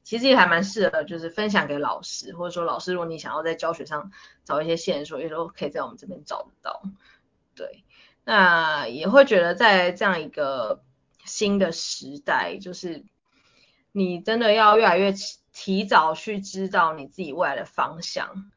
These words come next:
那你知道你自己的方向，就可以在这样一个多元的学校里面找到合适自己的课。<laughs> 那比较能够就是在这个环境中可以早点起步，然后早点往下一个关卡迈进。其实现在明星高中已经开始有一些变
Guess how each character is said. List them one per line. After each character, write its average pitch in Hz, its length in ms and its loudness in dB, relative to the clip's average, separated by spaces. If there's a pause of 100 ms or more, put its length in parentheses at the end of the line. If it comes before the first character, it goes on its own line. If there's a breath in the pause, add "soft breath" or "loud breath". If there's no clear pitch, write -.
(160)
那 214 80 -6
你 185 60 -2
知 190 140 -8
道 208 100 2
你 170 60 0
自 160 60 -10
己 185 80 0
的 165 80 -2
方 165 220 -6
向， 185 140 -4
就 170 80 -10
可 170 100 -6
以 151 40 -14
在 170 180 0
这 170 100 -4
样 160 120 -4
一 - 20 -12
个 156 100 -10
多 175 240 -8
元 156 80 -8
的 147 60 -12
学 143 160 -12
校 165 180 -6
里 120 80 -10
面 160 220 -14
找 - 160 -12
到 143 100 -6
合 - 240 -12
适 165 180 -16
自 160 140 -16
己 135 80 -10
的 - 140 -18
课。 - 400 -8 (100)
<laughs> - 140 -20
那 202 140 2 (800 loud breath)
比 254 140 2
较 349 320 8
能 262 200 4
够 302 240 10
就 277 140 2
是 269 380 0
在 202 760 2 (240)
这 226 80 -6
个 190 80 -4
环 175 300 -4
境 202 200 -4
中 170 380 -4
可 170 160 -12
以 160 120 -10
早 156 260 -10
点 160 260 -16
起 - 400 -20
步， 143 180 -20
然 151 120 -10
后 165 40 -12
早 160 140 -10
点 160 140 -10
往 160 180 -14
下 147 180 -8
一 139 60 -12
个 120 140 -14
关 107 180 -14
卡 - 320 -18
迈 95 240 -14
进。 - 200 -20
其 202 140 -10
实 320 60 -4
现 381 160 -2
在 370 80 -2
明 233 180 -2
星 254 200 -4
高 233 120 2
中 220 160 -4
已 196 40 -2
经 196 100 0
开 196 220 -4
始 175 100 -14
有 - 100 -12
一 - 60 -18
些 156 120 -14
变 - 280 -18